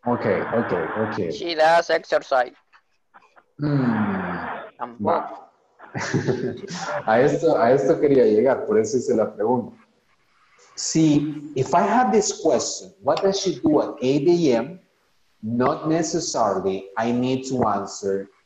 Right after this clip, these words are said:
Speaker 1: with does. Why? Because does is just an auxiliary,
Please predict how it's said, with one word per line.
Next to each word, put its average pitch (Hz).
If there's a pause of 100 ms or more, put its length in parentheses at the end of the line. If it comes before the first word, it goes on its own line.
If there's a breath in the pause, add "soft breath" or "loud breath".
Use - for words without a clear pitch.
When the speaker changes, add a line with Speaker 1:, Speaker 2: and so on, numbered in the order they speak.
(140)
Speaker 1:
with 113 (120)
does. 135 (800)
Why? 156
Because 151
does 127
is -
just 107
an 104
auxiliary, 120